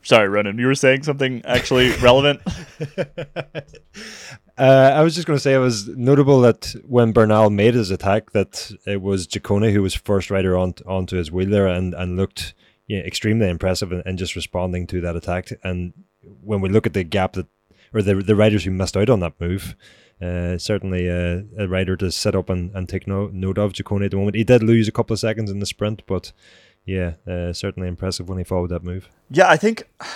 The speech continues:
Speaker 1: I think it's always really interesting to watch who responds quickest to stuff like that, right? Because when you're on the limit, y-, y-, you kinda have to take a second to think about, like, "Can I do this? Can I not do this? Should I do this? Is this a good idea? Is it a bad idea?"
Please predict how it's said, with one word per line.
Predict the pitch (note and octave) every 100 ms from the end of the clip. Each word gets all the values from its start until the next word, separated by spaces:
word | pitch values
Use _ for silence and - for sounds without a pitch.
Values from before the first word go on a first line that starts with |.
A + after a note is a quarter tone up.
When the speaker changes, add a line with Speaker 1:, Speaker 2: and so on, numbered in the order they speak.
| - _ -
Speaker 1:
I | B2+
think | E3+ G#3+
it's | -
always | D3+ D#3 D#3 B2+
really | B2+ B2 A2+
interesting | A2+ A#2 A#2
to | G#2
watch | G#2 G#2 -
who | - A2+ G#2
responds | G#2+ - G#2 G2 G#2 G#2 - - _
quickest | - B2 C#3 D3+ - - -
to | D3
stuff | - D3+ D#3+
like | D#3
that, | E3 F3
right? | C#3+ E3
Because | E3 B2 C3 - - -
when | A#2+ C3+
you're | E3
on | F3 G#3+
the | D3+
limit, | A#2+ C#3+ A2 - _ - _ _ _ _ _
y-, | G#3+ _
y-, | F#3+ E3 D#3 C#3
you | D#3
kinda | G3 F#3+
have | F#3+ D3+
to | -
take | A#2+ B2 C#3
a |
second | C3 B2+ C#3+ A#2+
to | A#2+ -
think | A#2 A2 -
about, | A2+ G#2 F2+
like, | G2+ _
"Can | - E3 F3+
I | F3
do | F3+ E3 E3
this? | D#3+ D#3+ -
Can | - C3+
I | B2
not | B2+ C3+ B2+ -
do | C3 B2+
this? | B2+
Should | - - C#3 C3
I | B2
do | B2 B2 A#2+
this? | A#2 A2+
Is | A#2
this | A2+ A#2
a |
good | A#2 A2+
idea? | A2 A2
Is | G2+
it |
a |
bad | G#2
idea?" | G#2+